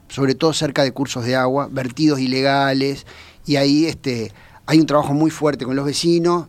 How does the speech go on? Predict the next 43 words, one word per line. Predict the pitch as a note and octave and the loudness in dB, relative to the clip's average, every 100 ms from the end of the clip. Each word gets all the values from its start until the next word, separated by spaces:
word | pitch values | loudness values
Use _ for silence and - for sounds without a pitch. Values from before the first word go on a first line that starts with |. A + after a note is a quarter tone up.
| - | -10
de | C3+ C3+ | -2 0
multa | C#3+ E3+ D#3+ | 2 2 2
a | D3 | 0
empresas | C3+ D#3 D#3 D3+ | 0 -2 -2 0
que | - C3 | -2 -2
disponen | A2 C3+ C#3 C3+ | -4 0 2 2
ilegalmente | B2+ A#2+ A#2 B2+ B2 C3+ C3 A#2 | 0 0 0 0 0 0 -2 -4
sobre | - A2 G#2+ | -4 -4 -4
los | G#2+ | -6
cursos | B2 A2+ G#2+ | -8 -6 -4
de | A#2 | -2
agua. | C3 C#3+ - - | 0 -2 -4 -6
Tenemos | B2+ B2 | -4 0
un | |
gran | C3+ D3+ | 2 2
problema | C3 A#2+ B2+ B2+ | 2 0 0 -2
de | |
disposición | A#2+ A#2 G#2 - C3 | -4 -6 -8 -4 -2
de | A#2 | -2
residuos | A2 B2+ A#2+ | -4 -2 -2
en | |
los | A2+ | -2
cursos | - A2 - G#2 | -6 -8 -6 -2
de | |
agua, | A2+ A#2 C#3 - - - - - | 0 0 -2 -6 -18 -20 -20 0
que | C3+ | 4
nos, | C#3 C3+ - - - - - - | 4 2 -6 -16 -20 -20 -20 -2
lo | C#3 D3+ D#3 | 4 6 6
vemos | F3+ G3 F3+ | 4 2 0
sobre | E3+ C#3+ | 0 0
todo | E3+ E3+ | 2 2
cuando | D3 C#3+ C3 | 2 0 -2
llueve, | - F3+ D#3+ C3+ | 0 2 2 0
porque | B2 A#2+ | -4 -4
terminan | B2 C#3 C#3+ | -2 -2 -2
llegando | B2 C3 C3 B2+ | -4 -4 -2 -2
al | |
Arroyo | B2 A#2 A2+ | -2 -4 -6
Carrasco | A#2 B2+ A#2 | -8 -6 -6
y | A2 | -6
a | |
la | G#2 | -8
playa. | - C#3 A#2 A#2 C3 | -4 -4 -4 -10 -14